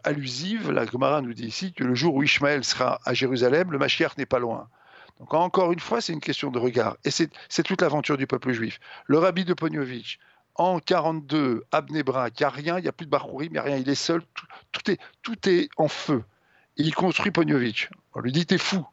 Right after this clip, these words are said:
Il dit, « Non. » Il dit, « Moi, je vois l'avenir. Moi, je vois l'avenir. Je vois pas maintenant la ruine et, le, et les cendres, là, maintenant. Je vois que le peuple juif va renaître. » Et c'est une question de regard. Par exemple, euh, dans le Télim quatre-vingt-onze, nous disons,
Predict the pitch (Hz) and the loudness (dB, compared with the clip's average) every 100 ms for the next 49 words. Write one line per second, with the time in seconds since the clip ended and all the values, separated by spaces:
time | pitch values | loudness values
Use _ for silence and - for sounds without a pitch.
0 | - 131 180 202 160 123 147 160 160 139 | -10 0 4 4 4 2 2 4 4 4
1 | 107 107 - _ _ _ _ _ _ - | 0 -6 -8 _ _ _ _ _ _ -20
2 | _ 302 240 220 202 190 - _ _ _ | _ 0 2 0 -2 -6 -8 _ _ _
3 | _ _ 123 156 214 196 170 165 143 123 | _ _ -2 0 2 2 2 2 2 0
4 | 156 160 127 120 120 127 123 - 160 120 | -2 -2 0 -2 -4 -4 -4 0 0 -2
5 | 117 110 127 196 - - - _ 117 175 | -2 -2 0 0 -4 -14 -20 _ 0 0
6 | 175 151 147 147 131 180 - - - - | 2 0 0 -2 -2 -4 -8 -20 -20 0
7 | 127 120 113 104 - - - - - - | 2 4 0 -2 -12 -20 -20 -20 -20 -20
8 | - _ - 156 - 143 196 - 202 175 | -20 _ -6 -4 -4 -4 -2 0 0 2
9 | 151 135 117 - 110 110 113 165 175 - | 2 2 2 0 0 0 0 0 0 -6
10 | - - - _ 117 117 110 107 107 123 | -18 -20 -20 _ 0 4 4 4 4 0
11 | 120 131 127 123 143 147 143 135 - 117 | 2 4 4 4 2 0 0 -2 0 0
12 | 110 131 202 226 - _ 127 117 117 113 | 2 2 0 -2 -10 _ -10 -8 -4 0
13 | 151 202 | 2 2